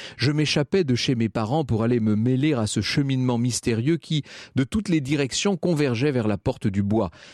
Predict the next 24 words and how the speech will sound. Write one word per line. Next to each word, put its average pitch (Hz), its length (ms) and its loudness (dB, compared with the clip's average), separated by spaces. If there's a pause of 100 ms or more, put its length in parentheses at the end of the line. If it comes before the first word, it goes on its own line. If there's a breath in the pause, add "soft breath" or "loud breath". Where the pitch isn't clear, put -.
C'était 139 300 0
pour 147 180 -2
moi 175 180 2
sans 226 280 0
rapport 208 400 0
avec 180 240 -2
quoi 202 200 -2
que - 100 -12
ce 180 120 0
soit, 170 240 -2
une 175 140 0
sorte - 340 -4
de 170 300 2
cérémonie 185 1000 2 (300 loud breath)
liée 175 420 2
avec 160 320 0
le 147 140 2
souvenir 170 640 2
d'autres 147 600 0
âges, 135 420 -2
d'autres 165 420 0
siècles 156 540 -2
sans 170 280 -2
bicyclette 139 720 -4